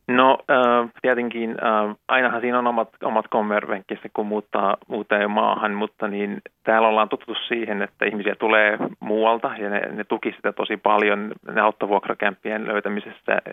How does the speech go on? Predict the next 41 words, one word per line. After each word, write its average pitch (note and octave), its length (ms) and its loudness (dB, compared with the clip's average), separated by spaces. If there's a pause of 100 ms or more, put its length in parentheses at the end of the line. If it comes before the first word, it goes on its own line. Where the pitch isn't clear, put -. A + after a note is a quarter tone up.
niin G#2 120 -8
kuin - 100 -12 (120)
työn G#2 280 2
puolesta G#2 520 0
ja, G#2 160 -2 (580)
ja, G#2 220 4
ja A#2 140 4
se A2+ 60 0
oli G#2+ 120 2
tavallaan G#2 320 4
hirvittävän G2+ 420 -2
helppoa G2 420 -2
kyllä G2 320 -4
siinä G2+ 240 -4
mielessä. - 460 -4 (580)
Että A2 260 0
tietenkin A2 400 2
Suomeen G#2+ 300 2
on G#2+ 80 2
helppo G#2+ 220 0
tulla, A2 220 0
kun - 140 -12
sen G#2 220 -8
järjestelmän G#2+ 480 0
tuntee, A2+ 440 0
ja G2+ 80 0
tietenkin G#2+ 320 -4
täällä G#2 220 0
pitää G#2+ 280 -2
sit, A2 140 -8 (300)
taas G2+ 180 4 (240)
piti G#2+ 240 -2
opetella G#2+ 540 2 (340)
kaikki G#2+ 380 -4
asiat G#2+ 400 -4
niin G#2+ 100 -6
kuin - 180 -18
tavallaan G#2 380 2
uudestaan, G#2+ 480 0
mutta A2 240 -6
niin, G#2+ 160 -4